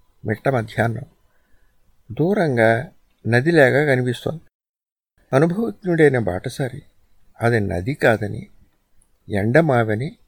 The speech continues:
నిశ్చయం చేశాడు. కానీ కంటికి జలప్రవాహం కనిపిస్తూనే ఉంది. పక్కన ఉన్న కుర్రవాడు, "ఈ ఎండమావిలోకి నీళ్లు ఎలా వచ్చాయి?" అని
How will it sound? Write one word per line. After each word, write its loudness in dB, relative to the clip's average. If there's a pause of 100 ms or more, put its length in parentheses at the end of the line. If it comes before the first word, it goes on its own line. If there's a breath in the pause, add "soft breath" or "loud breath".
(160)
నిశ్చయం -6 (100)
చేశాడు. -12 (760)
కానీ -2 (720)
కంటికి 0
జలప్రవాహం 2
కనిపిస్తూనే -6
ఉంది. -8 (1200)
పక్కన 0
ఉన్న 0
కుర్రవాడు, -2 (760)
"ఈ -4
ఎండమావిలోకి 2
నీళ్లు -4
ఎలా 0
వచ్చాయి?" -6 (160)
అని -6